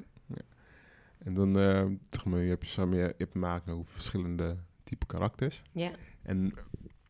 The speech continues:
Speaker 1: merk je dan ook dat eigenlijk al die verschillende type karakters gewoon iets anders brengen voor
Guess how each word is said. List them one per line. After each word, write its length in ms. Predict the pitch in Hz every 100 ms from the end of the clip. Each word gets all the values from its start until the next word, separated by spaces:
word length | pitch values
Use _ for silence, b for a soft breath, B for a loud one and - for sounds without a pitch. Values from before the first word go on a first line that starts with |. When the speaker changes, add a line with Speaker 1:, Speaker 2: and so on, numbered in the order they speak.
| - - -
Speaker 1:
merk 360 | - 107 107 107
je 80 | 110
dan 180 | 101 98
ook 200 | 101 95
dat 220 | 98 -
eigenlijk 380 | - 101 101 98
al 140 | 92 98
die 120 | 98
verschillende 500 | 95 - 110 101 98
type 220 | - 107
karakters 640 | - 95 - 92 87 - - _ _ _ - _ _
gewoon 580 | - - 98 92 90 90 - _ _ _ - _ _
iets 260 | - 208 -
anders 500 | 107 113 104 101 - - - -
brengen 600 | 98 110 104 101 98 101
voor 920 | - - - 101 98 98 95 92 -